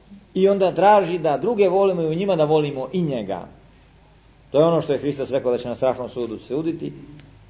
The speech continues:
„Ako ste učinili jednom od ove moje male braće, meni ste učinili.” On čovekoljubljem očuvava bogoljublje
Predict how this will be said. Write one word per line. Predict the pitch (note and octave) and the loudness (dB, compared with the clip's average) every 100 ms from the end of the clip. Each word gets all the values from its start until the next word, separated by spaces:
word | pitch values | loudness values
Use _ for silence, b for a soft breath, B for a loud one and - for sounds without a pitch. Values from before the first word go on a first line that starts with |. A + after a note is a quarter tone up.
| - - | -20 -8
„Ako | - B2+ A#2 | -4 -4 -4
ste | A#2 | -8
učinili | A2 D3+ E3 | -8 -6 0
jednom | C#3+ D3+ D3+ | 2 2 2
od | C#3 | -2
ove | C3+ C3 | -2 -2
moje | C3+ C3+ | -4 -4
male | C#3 C3 | -2 -2
braće, | B2+ B2+ B2+ | -2 -4 -4
meni | B2+ D#3+ | -2 -4
ste | D3 B2 | -4 -8
učinili.” | G2 G#2 F#2+ F2+ G2 - - _ - _ - - - - - | -10 -10 -12 -12 -16 -18 -20 _ -20 _ -20 -20 -20 -20 -14
On | B2+ A2+ | -10 -2
čovekoljubljem | E3+ A#3+ A#3+ G#3 G3 G3+ G3 F#3 G3+ G3 E3+ - - - - - - - - - | 4 8 8 6 6 6 6 4 4 2 -2 -14 -20 -20 -20 -20 -20 -20 -20 -4
očuvava | C3+ C3 G3+ A#3+ A3 F3+ C#3 A#2 | -4 2 6 8 8 6 0 -2
bogoljublje | A2+ A3 G3+ G3+ F#3 F#3 F3 F#3 F3+ | 4 6 6 4 4 4 2 2 2